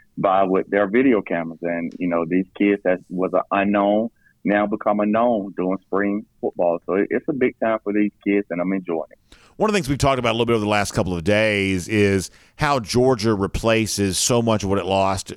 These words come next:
Speaker 2: to the, uh, first round of the N F L draft. Five first-round picks off the same defense. That's obviously a lot to replace. And yet, when you look at what Georgia has left,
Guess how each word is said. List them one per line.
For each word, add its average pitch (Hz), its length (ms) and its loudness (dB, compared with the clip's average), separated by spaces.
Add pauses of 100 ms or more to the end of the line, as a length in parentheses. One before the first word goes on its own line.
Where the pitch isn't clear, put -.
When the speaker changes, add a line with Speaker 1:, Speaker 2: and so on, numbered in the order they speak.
(120)
Speaker 2:
to 104 100 -2
the, 85 340 -2
uh, 73 220 -6
first 104 280 -2
round 98 120 0
of 90 40 0
the 85 60 -2
N 82 80 -2
F 76 140 -8
L 71 100 -8
draft. 87 300 -2
Five 101 400 -4
first-round 92 500 -4
picks 95 240 -2
off 87 100 -2
the - 60 -14
same 90 280 -2
defense. 92 420 -2
That's 107 120 -4
obviously 98 280 -2
a 82 40 -2
lot 80 200 -4
to 78 80 -8
replace. 80 520 -2 (460)
And 104 120 -2
yet, 120 200 0
when 113 160 -2
you 107 180 0
look 120 300 2
at 107 100 -4
what 101 140 -4
Georgia 101 320 0
has 92 260 -4
left, 110 520 0